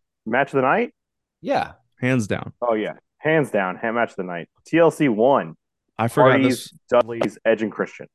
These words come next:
Speaker 3: I forgot this was on this card.
Speaker 1: Me too. I, when I first started this,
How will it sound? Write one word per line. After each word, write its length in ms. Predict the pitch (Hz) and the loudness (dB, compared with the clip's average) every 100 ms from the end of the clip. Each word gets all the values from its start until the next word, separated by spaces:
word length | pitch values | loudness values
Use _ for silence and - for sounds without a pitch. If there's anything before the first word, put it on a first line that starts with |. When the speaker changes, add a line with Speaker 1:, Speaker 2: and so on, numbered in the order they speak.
| _ | _
Speaker 3:
I 100 | 110 | -4
forgot 340 | 113 131 120 107 | -4 0 0 -2
this 160 | 110 | -4
was 140 | 113 104 | -4 -4
on 140 | 101 | -4
this 100 | 92 | -8
card. 420 | - - - 120 - _ _ _ _ - | -8 -8 -8 -10 -18 _ _ _ _ -2
Speaker 1:
Me 160 | 131 | 0
too. 300 | 135 139 104 - | 2 4 2 2
I, 220 | 107 127 - | 0 2 2
when 140 | 123 | 0
I 120 | 127 127 | 0 2
first 180 | 147 | 0
started 260 | 147 143 147 | 2 2 2
this, 300 | 156 156 - | 2 0 -4